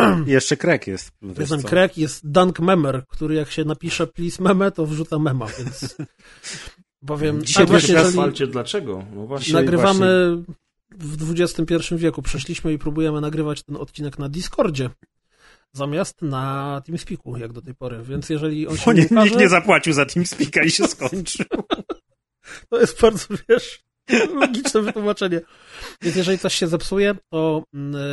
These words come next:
Speaker 2: co złego to nie my. To wszystko wina Discorda. I tych
Speaker 1: I wina
Speaker 2: uczestników.
Speaker 1: Krega, bo to Kreg nagrywa dzisiaj. I jakość dźwięku
Speaker 2: Znaczy
Speaker 1: zależy od Krega, wszystko zależy od Krega.
Speaker 2: Znaczy,
Speaker 3: Jak
Speaker 2: Kreg to tylko nagrywa
Speaker 3: zerwie
Speaker 2: backup,
Speaker 3: nam połączenie
Speaker 2: a
Speaker 3: na Discordzie, to będziemy dalej wszyscy nagrywać swoje ścieżki Audacity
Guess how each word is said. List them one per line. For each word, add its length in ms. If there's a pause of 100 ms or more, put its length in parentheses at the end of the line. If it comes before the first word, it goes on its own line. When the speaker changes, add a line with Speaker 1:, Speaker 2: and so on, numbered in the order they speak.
(260)
Speaker 2:
co 200
złego 260
to 100
nie 120
my. 220
To 80
wszystko 320
wina 160
Discorda. 580
I 100
tych 120
Speaker 1:
I 60
wina 200
Speaker 2:
uczestników. 100
Speaker 1:
Krega, 340
bo 100
to 100
Kreg 260
nagrywa 380
dzisiaj. 420 (260)
I 80
jakość 320
dźwięku 200
Speaker 2:
Znaczy 140
Speaker 1:
zależy 200
od 100
Krega, 220
wszystko 260
zależy 200
od 100
Krega. 260
Speaker 2:
Znaczy, 160
Speaker 3:
Jak 120
Speaker 2:
Kreg 180
to 100
tylko 260
nagrywa 260
Speaker 3:
zerwie 180
Speaker 2:
backup, 120
Speaker 3:
nam 140
połączenie 560
Speaker 2:
a 40
Speaker 3:
na 100
Discordzie, 540
to 120
będziemy 360
dalej 280
wszyscy 320
nagrywać 340
swoje 200
ścieżki 320
Audacity 600